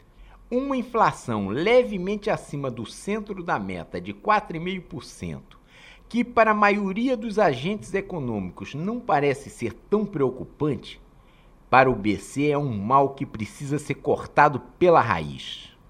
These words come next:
A taxa de juros vai chegar, no mínimo, a treze vírgula setenta e cinco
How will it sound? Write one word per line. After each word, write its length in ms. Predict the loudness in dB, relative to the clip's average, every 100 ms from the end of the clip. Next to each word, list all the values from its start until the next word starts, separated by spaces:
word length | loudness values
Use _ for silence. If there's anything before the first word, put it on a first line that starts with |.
| _ -20 -20 -20 -10
A 120 | -4
taxa 280 | -4 -2 -4
de 140 | -4
juros 300 | -6 -6 0
vai 160 | 0 0
chegar, 420 | -4 -4 -4 -4
no 260 | -2 0 2
mínimo, 500 | 4 4 2 -2 0
a 160 | 2
treze 500 | 2 2 2 4 0
vírgula 320 | 0 0 2 0
setenta 520 | 0 -2 -2 -4 -8
e 20 |
cinco 280 | -8 -12